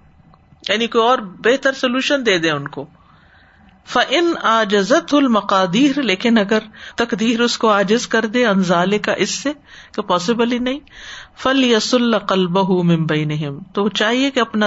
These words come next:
دل وہاں سے کھینچ لے، دل نکال لے وہاں سے، یعنی اس مجلس میں دل نہ لگائے۔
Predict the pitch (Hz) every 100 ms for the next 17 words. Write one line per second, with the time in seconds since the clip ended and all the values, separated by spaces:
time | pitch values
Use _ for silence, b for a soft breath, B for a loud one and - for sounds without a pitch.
0 | 185 180 269 262 220 214 247 - 196 190
1 | 156 147 - _ _ - 196 254 240 196
2 | 165 170 165 143 143 147 B B B 196
3 | 202 208 196 196 196 247 240 202 214 226
4 | 175 147 139 139